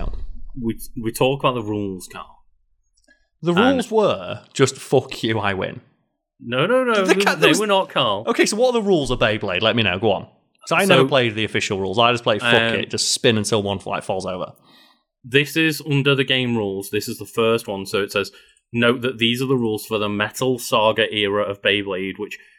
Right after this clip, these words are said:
Speaker 2: I'm just gonna keep it as simple as possible. This is the first rule set, as far as I'm aware, for
Speaker 1: Okay.
Speaker 2: Beyblade. And then they have a bunch of other, like,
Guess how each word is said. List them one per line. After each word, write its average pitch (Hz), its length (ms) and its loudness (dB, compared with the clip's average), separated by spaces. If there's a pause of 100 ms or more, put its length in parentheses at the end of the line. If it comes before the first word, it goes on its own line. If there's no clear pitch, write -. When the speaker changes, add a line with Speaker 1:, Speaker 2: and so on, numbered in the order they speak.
(240)
Speaker 2:
I'm 113 80 -6
just 131 180 -2
gonna 147 140 2
keep 147 280 -4
it 139 80 4
as 113 180 -2
simple 127 320 0
as 143 80 0
possible. 110 400 0
This 98 200 -4
is 101 100 -14
the 101 80 -4
first 113 420 -2
rule 113 180 -4
set, 107 180 -2
as 98 100 -8
far 98 180 0
as 98 80 -4
I'm 101 100 -6
aware, 90 260 -4
for 107 120 -4
Speaker 1:
Okay. 101 220 2
Speaker 2:
Beyblade. 80 300 -12 (440)
And 110 100 -6
then 110 120 0
they 113 100 2
have 107 300 2
a 117 100 2
bunch 110 320 -2
of 104 100 -2
other, 95 220 2
like, 90 220 -2